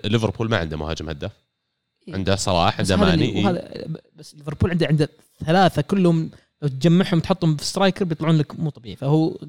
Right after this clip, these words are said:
Speaker 2: قوى القدام كلها.
Speaker 1: طيب، فأنا أقول لك ليش هذول
Speaker 2: السيتي،
Speaker 1: عادي؟
Speaker 2: بس يعني أنا بالنسبة لي الثلاثة القدام ليفربول أفضل من، من، من اللي موجودين في السيتي.
Speaker 1: آه، أفضل
Speaker 2: إيه.
Speaker 1: ثلاثي في العالم. أنا
Speaker 2: بالضبط.
Speaker 1: أعتقد اليوم حتى جوتا معهم
Speaker 2: آه،
Speaker 1: ثلاثة
Speaker 2: لا،
Speaker 1: مستحيل.
Speaker 2: أنا حط جوتا ما حط فيرمينيو ترى.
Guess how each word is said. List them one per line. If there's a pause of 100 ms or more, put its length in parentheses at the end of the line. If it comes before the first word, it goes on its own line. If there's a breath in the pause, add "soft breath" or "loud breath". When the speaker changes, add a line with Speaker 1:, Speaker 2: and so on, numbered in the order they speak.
Speaker 2:
قوى
القدام
كلها. (500)
Speaker 1:
طيب،
فأنا
أقول
لك
ليش
هذول
Speaker 2:
السيتي،
Speaker 1:
عادي؟
Speaker 2:
بس
يعني
أنا
بالنسبة
لي (300)
الثلاثة
القدام
ليفربول
أفضل
من،
من،
من
اللي
موجودين
في
السيتي.
Speaker 1:
آه،
أفضل
Speaker 2:
إيه.
Speaker 1:
ثلاثي
في
العالم.
أنا
Speaker 2:
بالضبط.
Speaker 1:
أعتقد
اليوم
حتى
جوتا
معهم
Speaker 2:
آه،
Speaker 1:
ثلاثة
Speaker 2:
لا،
Speaker 1:
مستحيل.
Speaker 2:
أنا
حط
جوتا
ما
حط
فيرمينيو
ترى.